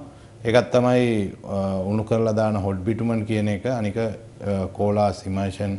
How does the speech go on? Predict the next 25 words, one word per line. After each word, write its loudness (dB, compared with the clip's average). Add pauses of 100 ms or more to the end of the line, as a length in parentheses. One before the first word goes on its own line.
(520)
කියන 0
ප්‍රොඩක්ට් 0
එක. -2 (440)
අපි 4
හැම 6
වෙලෙම 4
මේ 2
තත්ත්ව -2
කළමනාකරණය -2
කරන්න -2
ඇත්තටම -2
අපේ -2
විශේෂ -4
වූ -2 (500)
තත්ත්ව -4
පරීක්ෂා -2
කරන, -4
අ, -8 (460)
පරීක්ෂණාගාරයක් 0
වෙනම -4
තියෙනවා. -4 (460)
ඊට 0
අමතරව 2 (800)
අපි -2 (160)
දැන්ට 0